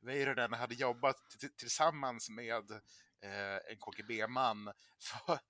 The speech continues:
för, eh, alltså, i, på Karja-, Karjalainens räkning. <laughs> Så det är okej, så det, det, det, nu, nu, nu, nu maker allting sense.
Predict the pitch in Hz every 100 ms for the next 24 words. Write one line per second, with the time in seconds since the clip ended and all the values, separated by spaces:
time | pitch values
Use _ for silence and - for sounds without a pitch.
0 | - - - 156 143 127 113 123 127 -
1 | - 123 131 113 110 - - 143 113 107
2 | - 131 123 117 104 - 127 117 107 104
3 | 101 117 117 - 107 - _ _ _ _
4 | _ _ _ _ _ _ - - 508 571
5 | 466 - - - - - - - - -
6 | - _ - - - - - - 156 170
7 | 180 120 120 160 160 156 175 151 139 160
8 | 127 160 180 143 180 160 147 160 170 175
9 | 151 147 135 165 147 127 104 113 127 117
10 | 120 104 - 107 110 104 -